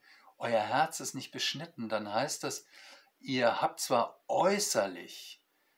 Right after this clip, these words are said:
das Zeichen der Beschneidung, aber, ähm, in eurem Herzen, in eurem Steuerzentrum hat, ähm,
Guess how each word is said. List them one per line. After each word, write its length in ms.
das 280
Zeichen 840
der 100
Beschneidung, 720
aber, 360
ähm, 560
in 160
eurem 320
Herzen, 480
in 100
eurem 320
Steuerzentrum 1200
hat, 380
ähm, 400